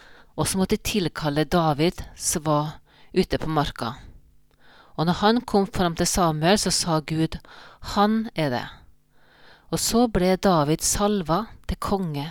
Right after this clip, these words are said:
den dagen. Og det jeg tenker at vi kan lære om det her, er det at, eh, Gud, han ser annerledes på ting enn oss. Gud velger seg de som han ser har et hjerte for han, som han ser vil tjene han.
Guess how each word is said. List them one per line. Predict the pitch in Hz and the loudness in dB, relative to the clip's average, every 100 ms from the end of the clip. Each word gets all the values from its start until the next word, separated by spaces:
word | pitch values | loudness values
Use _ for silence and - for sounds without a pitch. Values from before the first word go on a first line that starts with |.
| 175 | -6
den | 165 151 | -4 -2
dagen. | 156 139 127 123 - - _ _ _ _ _ _ _ _ _ _ _ _ - _ | -2 -2 -4 -10 -14 -20 _ _ _ _ _ _ _ _ _ _ _ _ -20 _
Og | 208 | 4
det | 226 | 6
jeg | 240 | 6
tenker | 254 220 | 4 2
at | 196 | 0
vi | 202 | 0
kan | 208 | 0
lære | 208 233 233 208 160 | 2 2 2 2 2
om | 185 | 0
det | 180 | -2
her, | 185 220 247 - - - 160 | 0 2 2 -4 -18 -14 -8
er | 165 | -4
det | 160 | -2
at, | 165 - - | -2 -6 -4
eh, | 185 175 - - - | -2 -2 -8 -20 -14
Gud, | 151 160 196 220 - - | -4 -2 -2 -2 -6 -8
han | 165 | -8
ser | - 196 - | -4 -4 -2
annerledes | 220 226 190 156 143 151 | -2 0 0 -2 -2 -4
på | - - | -4 -4
ting | 202 175 | -4 -6
enn | 202 | -4
oss. | 226 - - - - - _ _ _ _ _ _ - _ - _ - | -4 -4 -4 -6 -12 -20 _ _ _ _ _ _ -20 _ -20 _ -10
Gud | 170 175 202 220 | -2 0 0 0
velger | 220 208 - 147 | 0 0 0 -2
seg | - 185 | -2 -2
de | 180 190 190 | -4 -4 -4
som | - 160 | -6 -4
han | 185 | -4
ser | - 185 175 160 | -2 -2 -2 -2
har | 165 | -4
et | - | -4
hjerte | 180 - - - 156 | -6 -8 -10 -10 -6
for | 156 | -4
han, | 160 180 - - - - _ - _ | -4 -6 -12 -20 -20 -20 _ -20 _
som | - 196 | -4 -2
han | 196 | 0
ser | - 196 180 | 0 -2 -2
vil | 147 156 147 156 160 | -6 -8 -6 -8 -8
tjene | - 185 170 160 | -4 -2 -2 -2
han. | 180 | -2